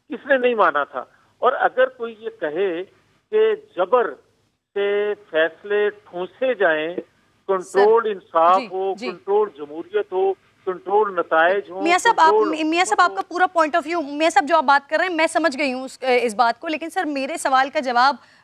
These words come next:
Speaker 2: अ, आप शायद सुन नहीं पाए मेरा सवाल। सर, मैं ये पूछ रही हूँ कि इस वक्त मुस्लिम लीग नून के अंदर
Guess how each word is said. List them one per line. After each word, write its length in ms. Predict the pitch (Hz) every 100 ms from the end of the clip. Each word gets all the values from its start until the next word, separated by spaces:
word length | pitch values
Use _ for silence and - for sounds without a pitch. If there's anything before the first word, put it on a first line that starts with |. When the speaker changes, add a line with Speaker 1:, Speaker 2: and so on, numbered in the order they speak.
| 220 220
Speaker 2:
अ, 320 | 240 233 226
आप 180 | 240 262
शायद 160 | 311 302
सुन 140 | 339
नहीं 120 | 349
पाए 200 | 302 254
मेरा 160 | 240 226
सवाल। 220 | 220 208
सर, 140 | 339
मैं 200 | 349 330
ये 120 | 320 381
पूछ 320 | 302 302 320
रही 140 | 311
हूँ 100 | 359
कि 100 | 349
इस 260 | 320 277 339
वक्त 160 | 320
मुस्लिम 260 | 294 - 302
लीग 140 | 302 269
नून 140 | 311
के 140 | 302 294
अंदर 380 | 254 247 269